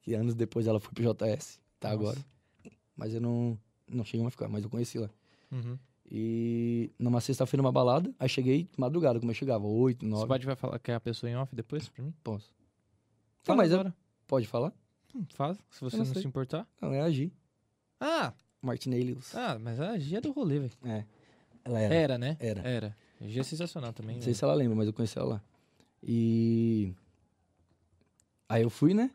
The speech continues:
Speaker 1: Aí na sexta-feira, eu cheguei, não, acho que era sete da manhã. Aí eu falei, "Ah, vou ter que",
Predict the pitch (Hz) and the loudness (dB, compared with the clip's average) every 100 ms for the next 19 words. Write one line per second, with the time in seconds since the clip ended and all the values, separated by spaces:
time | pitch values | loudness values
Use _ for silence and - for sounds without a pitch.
0 | _ _ 120 123 131 127 139 147 - 143 | _ _ 0 4 4 2 0 -2 0 2
1 | 175 165 - 127 117 110 107 - 123 120 | 4 2 0 0 0 0 -2 -2 0 0
2 | 113 _ - - 107 - 113 107 117 _ | -2 _ -20 -6 -4 -2 0 0 -2 _
3 | _ _ _ - 127 - 156 113 107 127 | _ _ _ 2 2 4 2 2 0 0
4 | 135 | 0